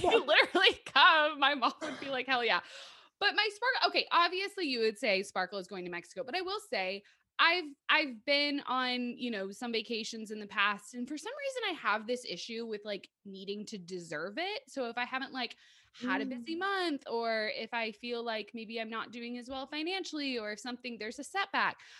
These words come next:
Speaker 2: I, like, get in my head and I'm like, "You have nothing to vacation from. You need to be working or doing more. Like, you need to earn this before you go." It's so, I know, it's so
Speaker 1: If
Speaker 2: weird.
Speaker 1: everybody could see my face right now, I literally am shook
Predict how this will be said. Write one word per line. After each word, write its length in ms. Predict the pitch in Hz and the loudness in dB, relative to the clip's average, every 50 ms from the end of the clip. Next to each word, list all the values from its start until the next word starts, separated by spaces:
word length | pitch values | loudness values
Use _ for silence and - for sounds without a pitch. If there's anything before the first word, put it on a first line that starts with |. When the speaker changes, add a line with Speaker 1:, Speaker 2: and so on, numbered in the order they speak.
| - - - | -20 -14 -6
Speaker 2:
I, 40 | - | -4
like, 260 | 415 539 622 508 285 | 0 2 2 2 2
get 200 | - 277 262 302 | 2 2 2 2
in 120 | 359 339 311 | 2 2 2
my 140 | 294 240 214 | 2 2 0
head 340 | 202 175 233 233 247 233 | -2 -2 0 2 2 2
and 140 | 214 190 196 | 0 0 -4
I'm 140 | 202 202 214 | -4 -6 -6
like, 220 | 214 208 202 202 _ | -4 -6 -6 -6 _
"You 200 | 208 214 240 254 | -8 -4 -2 0
have 100 | 277 254 | 0 0
nothing 320 | 254 240 254 262 285 247 220 | 0 -4 -4 -4 -4 -4 -4
to 60 | 220 | -4
vacation 600 | 196 202 196 185 - 202 214 202 - 208 190 196 | -4 -4 -6 -4 -6 -8 -6 -6 -6 -8 -10 -8
from. 260 | - 185 170 165 165 | -6 -6 -6 -6 -6
You 120 | 165 180 | -8 -8
need 180 | 185 185 190 175 | -8 -8 -8 -8
to 80 | 202 190 | -10 -10
be 360 | 180 196 190 190 185 180 180 _ _ _ _ _ _ | -10 -8 -8 -6 -6 -6 -8 _ _ _ _ _ _
working 600 | 175 175 208 240 247 247 254 226 208 202 196 190 | -4 0 4 4 4 4 2 -2 -2 -2 -2 -4
or 100 | 185 180 | -6 -6
doing 420 | 165 165 233 247 247 226 220 208 | -6 -8 -8 -4 -4 -4 -4 -4
more. 520 | 202 190 185 180 180 180 175 170 175 175 175 | -6 -6 -4 -2 0 0 0 0 -2 -4 -4
Like, 240 | 180 175 175 175 185 | -4 -4 -6 -6 -6
you 80 | 214 | -6
need 160 | 220 240 226 190 | -4 -4 -4 -4
to 100 | 202 - - | -6 -6 -2
earn 320 | 175 208 240 254 240 208 | -2 0 0 0 -2 -4
this 340 | 190 175 160 156 160 - - - | -4 -4 -4 -6 -6 -8 -12 -14
before 260 | 190 175 - 214 214 | -16 -12 -8 -8 -8
you 140 | 214 196 185 | -6 -6 -6
go." 300 | 190 214 196 160 131 107 160 | -2 -2 -2 0 -2 -2 -4
It's 180 | 202 202 - | -6 -6 -8
so, 640 | - - - - - - 233 233 247 247 247 262 262 - - | -14 -12 -12 -8 0 4 4 6 6 6 6 4 4 2 -2
I 120 | 208 208 | -4 -4
know, 280 | 190 180 156 139 127 - | -2 -2 -4 -4 -4 -8
it's 180 | - - - - | -10 -12 -12 -8
so 120 | - 175 170 | -2 8 8
Speaker 1:
If 100 | 277 254 | 8 8
Speaker 2:
weird. 140 | - - 247 | 10 12 12
Speaker 1:
everybody 480 | 254 254 285 302 285 349 359 403 381 | 12 12 12 10 10 12 12 12 12
could 180 | - 415 269 - | 12 10 6 6
see 160 | - 285 277 | 4 4 6
my 160 | 285 247 247 | 6 6 6
face 400 | 247 - - 220 185 196 202 - 240 | 4 2 0 2 2 2 2 2 2
right 140 | 226 220 | 2 4
now, 220 | 226 247 247 254 254 | 4 4 6 6 6
I 160 | 247 240 240 | 6 4 2
literally 680 | 226 226 214 208 196 220 226 233 247 269 285 294 302 | 2 0 0 0 2 4 4 6 6 6 6 6 4
am 300 | - - 247 247 240 240 | 4 4 2 2 2 0
shook 720 | 226 - - - - - - 214 190 196 - - - - | -2 -2 -4 -2 -2 0 2 4 6 8 6 6 4 -4